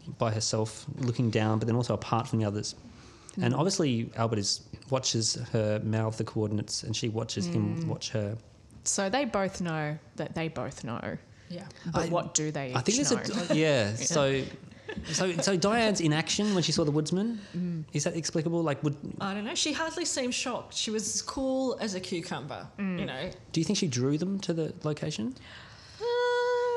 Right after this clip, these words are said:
Speaker 3: there's something going on there.
Speaker 2: There's,
Speaker 3: Yeah.
Speaker 2: there's definitely something going
Speaker 3: Yeah.
Speaker 2: on. I think it would be a thing of maybe Diane, she's either seen them before
Speaker 3: Mm, they,
Speaker 2: or
Speaker 3: they
Speaker 2: she has an idea of what they possibly are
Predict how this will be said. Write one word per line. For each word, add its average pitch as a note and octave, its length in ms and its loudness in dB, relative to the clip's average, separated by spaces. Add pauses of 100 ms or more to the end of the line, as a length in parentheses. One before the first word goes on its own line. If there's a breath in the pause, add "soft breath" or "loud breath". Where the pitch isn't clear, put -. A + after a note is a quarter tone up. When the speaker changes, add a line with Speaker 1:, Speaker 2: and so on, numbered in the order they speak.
(440)
Speaker 3:
there's G#3+ 160 -2
something D3+ 300 -4
going A#2+ 240 -8
on - 160 -10
there. A#3 80 0
Speaker 2:
There's, C#4 220 4
Speaker 3:
Yeah. D#4+ 120 0
Speaker 2:
there's F4 180 4
definitely G4+ 340 2
something D4+ 340 0
going B3 240 2
Speaker 3:
Yeah. G#3+ 60 4
Speaker 2:
on. B3 260 2 (420 loud breath)
I B3 320 2 (140)
think B3+ 260 0
it A#3 80 -2
would G3+ 180 0
be G#3+ 140 2
a G#3 40 4
thing G3+ 280 0
of F3+ 140 -2
maybe F#3+ 480 2
Diane, E3+ 720 0 (960)
she's G3 280 0
either F3 220 -2
seen F3 340 0
them F3 140 -2
before F#3+ 480 -2
Speaker 3:
Mm, F3+ 220 -4
they, A#3 120 -4
Speaker 2:
or G3+ 120 2
Speaker 3:
they G3 60 4
Speaker 2:
she A3 160 4
has G3 200 0
an F#3 100 -2
idea D#3+ 440 -2
of G#3 200 -2
what A3+ 140 -2
they A#3 100 0
possibly A3+ 600 -2
are C#4+ 380 0